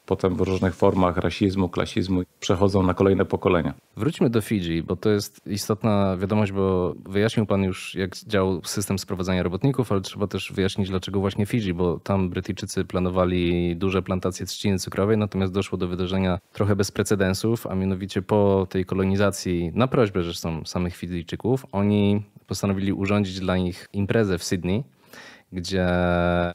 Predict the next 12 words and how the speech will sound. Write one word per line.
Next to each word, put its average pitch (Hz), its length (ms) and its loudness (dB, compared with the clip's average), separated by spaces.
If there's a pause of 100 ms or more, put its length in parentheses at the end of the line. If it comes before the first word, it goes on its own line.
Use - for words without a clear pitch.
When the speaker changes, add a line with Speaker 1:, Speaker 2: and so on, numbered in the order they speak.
(140)
Speaker 2:
kilkoro 98 360 2
arystokratów 92 640 -2
fidżijskich 87 480 -4
zostało 85 360 -2
zwiezionych, 92 720 0 (200)
akurat 98 380 0
w - 60 -20
czasie, - 260 -4
kiedy 87 440 -2 (160)
w 87 100 -6
Australii 87 420 -2
była 82 360 0